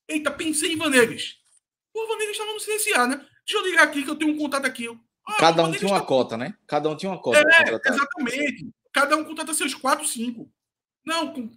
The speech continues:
Speaker 1: vai, contrata aí. Não tem atacante ainda não. O Vanegas tá disposto." "Tá." "Qual o preço?" "Rapaz, consegui por, por trinta conto aqui. Trinta conto mais um apartamento."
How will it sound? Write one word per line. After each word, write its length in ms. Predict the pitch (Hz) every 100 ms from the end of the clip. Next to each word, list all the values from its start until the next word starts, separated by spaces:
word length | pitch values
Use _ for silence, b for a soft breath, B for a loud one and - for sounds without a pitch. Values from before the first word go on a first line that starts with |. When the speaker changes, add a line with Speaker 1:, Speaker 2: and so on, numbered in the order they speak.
| _ _ _
Speaker 1:
vai, 220 | 254 311
contrata 320 | 302 302 320 285
aí. 80 |
Não 120 | 247 262
tem 100 | 311
atacante 340 | 302 311 302
ainda 140 | 294
não. 300 | 247 208 208 _ _ _ _ _ -
O 100 | 254
Vanegas 300 | 269 294 302
tá 80 | 269
disposto." 340 | 269 233 226
"Tá." 400 | 226 208 196 - _ _ _ _ _ _ _
"Qual 140 | 262 277
o 80 | 294
preço?" 400 | 202 156 - -
"Rapaz, 300 | 160 226 226
consegui 300 | 220 190 214
por, 260 | 247 208
por 140 | - 214
trinta 320 | 254 302 -
conto 240 | 226 208
aqui. 340 | - 147 123 - _ -
Trinta 240 | 294 277
conto 220 | 254 262
mais 140 | 247 285
um 40 |
apartamento." 520 | 294 294 285 160 156